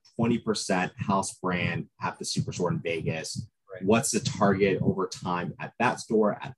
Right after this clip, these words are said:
Speaker 1: other stores? Are you going to be very brand focused going forward?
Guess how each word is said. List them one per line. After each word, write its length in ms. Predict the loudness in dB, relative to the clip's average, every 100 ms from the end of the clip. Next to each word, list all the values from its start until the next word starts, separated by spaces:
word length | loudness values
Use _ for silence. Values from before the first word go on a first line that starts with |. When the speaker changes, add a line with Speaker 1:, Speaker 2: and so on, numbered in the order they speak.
| -2
Speaker 1:
other 220 | 0 2
stores? 680 | 0 2 4 4 2 0 -2
Are 140 | -4 -4
you 180 | -6 -8
going 320 | -6 -6 -8 -12
to 80 | -12
be 140 | -8 -6
very 220 | -4 -4
brand 340 | -4 -6 -8 -8 4
focused 540 | 4 4 2 0 0
going 240 | -4 -6 -2
forward? 640 | 2 4 4 4 2 0